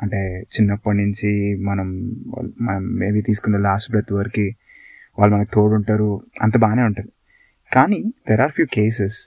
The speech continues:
మన, అంటే కొంతమంది కొన్నిసార్లు కొన్ని రాంగ్ సర్కిల్స్‌లో ఉండడం వల్ల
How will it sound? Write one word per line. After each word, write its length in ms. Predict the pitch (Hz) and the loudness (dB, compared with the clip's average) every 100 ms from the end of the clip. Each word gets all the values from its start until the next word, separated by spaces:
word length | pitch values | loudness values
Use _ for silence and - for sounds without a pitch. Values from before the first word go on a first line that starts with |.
| - _ _ - - | -18 _ _ -20 -4
మన, 360 | 104 107 104 - - - _ _ _ | 2 2 2 -2 -10 -20 _ _ _
అంటే 320 | 113 131 131 135 - - | 0 2 2 -2 -10 0
కొంతమంది 540 | 131 127 135 135 147 | 2 2 2 0 -2
కొన్నిసార్లు 720 | 160 139 131 - 123 131 139 135 127 120 117 117 | 0 2 2 0 0 0 0 -2 0 0 -2 -4
కొన్ని 280 | - 117 113 | -2 0 2
రాంగ్ 400 | 113 113 127 123 | 2 2 2 -2
సర్కిల్స్‌లో 720 | - 117 110 - 123 - 120 | -2 -2 -2 0 -2 0 0
ఉండడం 380 | 110 107 107 107 | 2 2 0 0
వల్ల 440 | 104 101 104 101 | 0 -2 -2 -2